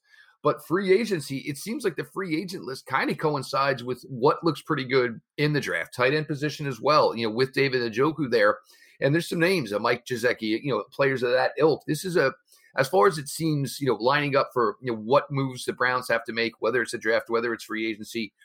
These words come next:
with, uh, with handling their own free agents. It seems things line up, and I'm not saying, you know, they don't want Jadeveon Clowney or they don't want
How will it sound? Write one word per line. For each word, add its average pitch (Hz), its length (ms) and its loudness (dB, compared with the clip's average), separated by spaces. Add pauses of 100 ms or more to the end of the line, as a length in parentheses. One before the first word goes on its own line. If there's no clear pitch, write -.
(160)
with, 131 160 0
uh, 123 320 4
with 135 180 -2
handling 135 460 2
their 120 160 4
own 139 320 2 (380)
free 123 320 0
agents. 113 460 -2 (760)
It - 100 -12
seems 190 360 -2
things 156 340 0
line 135 420 0 (100)
up, 143 340 2 (100)
and 120 140 2
I'm 123 140 0
not 135 260 0
saying, 135 540 0
you 120 120 -2
know, 104 260 0 (260)
they 110 100 -2
don't 131 240 0
want 127 220 0
Jadeveon 120 340 -2
Clowney 117 320 2
or 110 60 2
they 107 120 0
don't 127 200 4
want 127 260 0